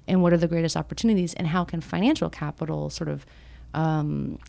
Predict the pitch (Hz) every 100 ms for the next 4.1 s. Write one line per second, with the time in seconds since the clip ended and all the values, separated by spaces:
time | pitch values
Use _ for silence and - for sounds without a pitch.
0 | 170 180 170 180 175 165 156 151 - 156
1 | 147 143 - 185 175 139 143 - - 147
2 | 123 - - 156 - 107 - 160 156 156
3 | 160 151 160 147 147 156 156 135 - -